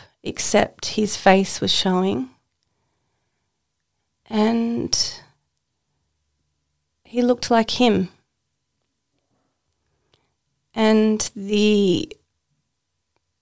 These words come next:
energy that was flowing around that space was so big. And the overriding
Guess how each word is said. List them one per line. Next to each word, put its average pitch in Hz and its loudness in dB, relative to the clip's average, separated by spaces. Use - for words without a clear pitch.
energy 208 2
that 185 2
was 180 0
flowing 180 2
around 180 4
that - 2
space - 0
was 190 2
so 185 4
big. 180 2
And 196 4
the 196 2
overriding 190 4